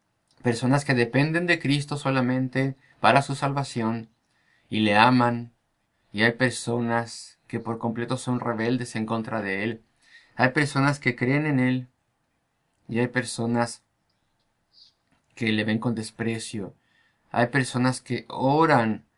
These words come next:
y personas que nunca oran. Las ovejas y las cabras, ¿qué diferencia? Hay personas que adoran a Dios y hay personas que nunca le han agradecido nada a Dios. En lo que ellos respecta, ellos se hicieron ellos solos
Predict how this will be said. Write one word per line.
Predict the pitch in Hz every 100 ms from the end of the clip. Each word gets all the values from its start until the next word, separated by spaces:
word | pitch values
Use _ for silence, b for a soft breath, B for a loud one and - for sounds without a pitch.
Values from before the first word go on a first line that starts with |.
| _ _
y | 110 120 113
personas | 120 110 127 131
que | 123
nunca | 117 123 117 107
oran. | 98 104 92 - -
Las | 104 113
ovejas | 120 127 139 143 -
y | 107
las | 104 104 - -
cabras, | 120 131 123 98 - - -
¿qué | 139
diferencia? | 143 143 143 147 131 104 95 - B B B -
Hay | 127
personas | 156 - 135 143
que | -
adoran | 123 143 151
a | 147
Dios | 127 120 123 123 - - _ _ _
y | 107
hay | 120
personas | 127 127 - 120 123 123 -
que | 117
nunca | 117 127 127 120
le | 123
han | 123
agradecido | 117 107 135 127
nada | 120 131 131
a | 117
Dios. | 117 147 110 - - _ _ _ _ _ _
En | - 117
lo | 117
que | 139
ellos | 151
respecta, | 139 - - 135 131 131 131 -
ellos | 127 139 135
se | 123
hicieron | - 123 127
ellos | 127 127
solos | - 151 180 113 98 -